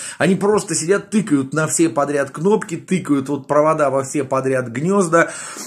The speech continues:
А, пару недель последних мы прекрасно это, я думаю, все заметили. То мобильная связь куда-то проваливается, то какие-то сайты переставали работать. Вчера вот соцсети не работали, посмотрите, несколько раз.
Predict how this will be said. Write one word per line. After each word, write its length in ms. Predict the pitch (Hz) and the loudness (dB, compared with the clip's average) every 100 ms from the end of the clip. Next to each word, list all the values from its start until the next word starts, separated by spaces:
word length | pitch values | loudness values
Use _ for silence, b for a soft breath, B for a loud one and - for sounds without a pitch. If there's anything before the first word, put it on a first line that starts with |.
| B | B
А, 380 | 143 151 151 151 | 4 6 8 6
пару 380 | 151 185 170 156 | 6 6 6 4
недель 400 | 151 147 151 131 | 0 2 2 4
последних 580 | 147 143 151 135 131 135 | 2 4 2 2 0 -4
мы 260 | 143 139 | -4 -4
прекрасно 540 | 123 139 151 139 - 135 | -4 -2 2 2 2 -4
это, 140 | 131 | -2
я 120 | 139 | -2
думаю, 240 | 135 135 131 | 0 0 0
все 240 | 175 185 | 4 4
заметили. 680 | 156 147 147 131 131 127 - B B B - | 4 2 -2 -4 2 2 2 B B B 4
То 220 | 202 214 | 6 6
мобильная 580 | 170 156 156 156 135 127 | 4 2 2 0 2 0
связь 340 | 120 123 120 | 2 0 0
куда-то 320 | 120 110 107 | -2 -4 -4
проваливается, 880 | 101 107 110 110 104 95 98 95 135 | -2 0 2 2 2 0 -2 -2 -4
то 120 | 135 | -2
какие-то 460 | 190 175 190 185 170 | 0 0 0 2 4
сайты 440 | - 147 143 135 | 4 4 2 0
переставали 720 | 120 113 110 - 117 120 113 110 | -4 -2 -2 2 4 4 4 4
работать. 520 | 113 123 120 113 104 | 4 2 0 -4 -2
Вчера 260 | 151 180 | 2 4
вот 180 | 185 165 | 4 0
соцсети 500 | 165 160 - 185 180 | -2 -4 -2 -2 -4
не 120 | 143 | -4
работали, 420 | 139 147 160 151 120 | 0 0 0 -2 -6
посмотрите, 320 | 127 147 139 | -6 -6 -4
несколько 600 | 151 160 - 139 127 120 | -4 -4 -4 -6 -2 2
раз. 380 | 123 110 87 | 2 2 -2